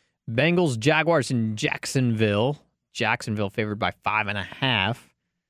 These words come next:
Boy, five and a half is the point spread.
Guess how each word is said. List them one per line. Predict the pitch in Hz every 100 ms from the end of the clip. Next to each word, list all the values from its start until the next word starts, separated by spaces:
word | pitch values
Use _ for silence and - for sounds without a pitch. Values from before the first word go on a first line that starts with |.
| _ _ _ _ _ _ _ -
Boy, | 82 85 - _ _ _ _ _ _ _ _ -
five | 123
and | 120
a |
half | 120 113
is | 98 90
the | 90
point | - 123 120
spread. | - 92 90